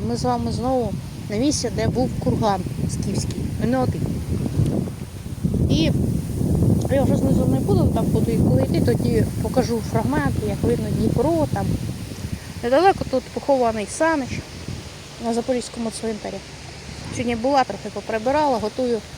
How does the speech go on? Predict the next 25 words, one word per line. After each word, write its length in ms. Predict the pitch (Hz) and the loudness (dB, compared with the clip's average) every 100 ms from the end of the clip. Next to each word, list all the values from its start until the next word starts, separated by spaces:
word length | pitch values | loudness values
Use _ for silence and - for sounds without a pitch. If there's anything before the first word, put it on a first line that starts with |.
| - - - | -16 -16 -6
Люди 240 | 247 269 254 | -2 0 0
знають, 320 | 247 240 220 | 0 -2 -2
що 120 | - 214 | -6 -6
двадцять 320 | 226 - 220 | -6 -6 -4
другого, 340 | 233 226 208 190 | -2 -2 -4 -6
може, 200 | 185 185 185 | -4 -6 -6
будуть 160 | 185 185 | -8 -8
приїжджати. 560 | 202 208 202 277 269 - - - - - - - - - | -6 -6 0 0 0 -6 -18 -20 -20 -20 -20 -18 -18 -8
У 40 | 254 | 0
мене 280 | 302 269 202 - - - | 2 2 -2 -8 -12 -2
не 180 | 269 294 | 2 4
виходить 520 | 269 294 262 247 - - - - - - - - - - - | 2 2 0 0 -8 -16 -16 -16 -16 -16 -16 -16 -16 -14 -4
поїхати, 540 | 247 233 240 240 220 185 - - - 359 | -2 0 -2 -2 -4 -6 -12 -8 -8 -4
ну, 100 | 370 | -2
мене 260 | 262 269 277 | 0 0 0
ніхто 300 | 277 320 294 | 0 0 0
не 100 | 294 | 0
запрошував 580 | 359 539 494 - 269 | 2 2 2 2 2
на 100 | 247 | 2
острові, 420 | 226 208 - 220 220 | 2 0 -2 -2 -2
давно 240 | 262 311 294 | 0 2 2
не 120 | 220 | 0
запрошують, 560 | 196 - 196 208 196 | -2 -2 -2 0 0
на 100 | 196 | 0
жаль. 180 | 185 170 | 0 0